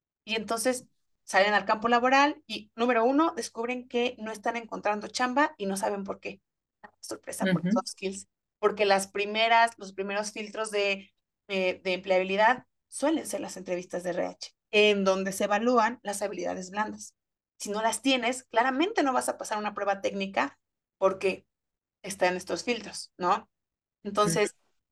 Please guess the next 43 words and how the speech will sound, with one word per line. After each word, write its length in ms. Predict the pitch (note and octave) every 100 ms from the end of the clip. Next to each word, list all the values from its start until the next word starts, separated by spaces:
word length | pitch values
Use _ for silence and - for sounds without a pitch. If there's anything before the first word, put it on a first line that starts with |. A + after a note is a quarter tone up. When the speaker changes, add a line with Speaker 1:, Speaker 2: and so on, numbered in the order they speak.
| _ _ _
Speaker 1:
de 100 | A3
mucho 340 | G#3+ A3+ A#3 C4+
no 140 | B3+
te 100 | C4
va 80 | B3+
a 40 |
servir 420 | B3+ C4 A#3+ A#3+
que 120 | - G3+
seas 220 | F#3 G#3
el 100 | A3+
mejor 440 | F#3+ F#3+ F#3+ F#3+ -
programador, 960 | A#3 B3+ C4+ C#4+ C#4+ D4 C#4+ C#4 C#4+ C#4+ _ _ -
el 320 | G3 G3 F#3+
mejor 520 | F#3 F#3 G3+ G3+ G#3
sociólogo, 1120 | G#3 A#3 - C#4+ C#4 C#4 C4+ C4 B3+ B3+ B3+ B3+ _ _
el, 460 | G3 A3 A3+ A3+ G#3+
la 180 | G3+ G3+
mejor, 480 | G#3 G#3 A3+ A#3 A3+ A3
este, 320 | A3 G3 G3
interventora 420 | G3 G3 G3+ G#3 G#3+
educativa 1080 | A3 A#3+ B3 D4+ D4+ D4 C#4+ C4+ C4 C4 -
y 380 | G#3+ G#3+ F#3+ - _
dime 300 | G#3 G#3 G#3
cualquier 360 | G3+ F#3+ G3 G3
otra 220 | G3+ G#3
profesión, 380 | C4 C#4 F4 F4+
la 100 | D#4+
que 80 | -
tú 120 | -
quieras. 340 | D#4 D#4+ G#4 - _ _ _ _ _ _ -
De 80 | A#3
nada 260 | C4+ C#4+
te 80 | C#4
va 80 | B3+
a 20 |
servir 260 | B3+ A#3+ A#3+
si 140 | A#3+
no 140 | A3+
has 100 | A#3
trabajado 480 | - A#3 G3+ G3+ G#3
las 200 | G#3 F#3+
soft 160 | - G#3
skills, 380 | - C4 E4+